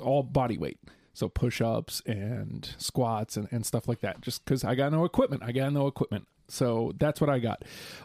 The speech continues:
All ages and ability levels. You can literally work out anywhere in the world, Jack. So if you, I don't know, you're up in this, the Kuntz studio and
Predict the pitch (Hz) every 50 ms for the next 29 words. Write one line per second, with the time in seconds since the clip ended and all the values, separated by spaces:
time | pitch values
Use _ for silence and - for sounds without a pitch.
0 | - - 160 190 208 196 190 165 170 160 147 151 139 127 117 110 - 175 214 226
1 | 214 214 214 214 208 202 226 240 190 139 120 123 127 127 135 131 131 131 135 131
2 | 131 123 - 127 127 123 160 208 - - 185 180 180 - - _ _ _ - 208
3 | 226 233 226 220 214 208 196 180 180 202 185 127 113 - - - - - 147 131
4 | 113 139 190 190 120 127 135 147 - - - - - - 165 160 160 156 160 151
5 | - - - 151 151 147 151 151 147 147 127 - - - 165 165 151 131 127 139
6 | 139 131 135 143 143 - - 139 139 143 143 131 - - - - - - 120 139
7 | 135 139 - - 160 151 143 - - - - 180 165 117 98 95 101 101 - _
8 | - - - - - - _ - - 123 120 123 127 123 127 123 123 123 - -
9 | - 135